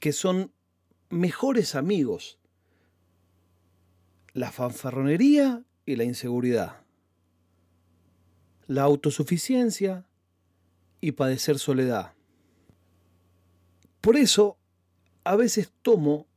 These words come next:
algunas tareas que no dan lugar a duda.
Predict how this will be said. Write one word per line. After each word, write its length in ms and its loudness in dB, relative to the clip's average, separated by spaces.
algunas 420 -2
tareas 640 -2
que 120 -2
no 200 4
dan 180 0
lugar 240 4
a 60 4
duda. 400 0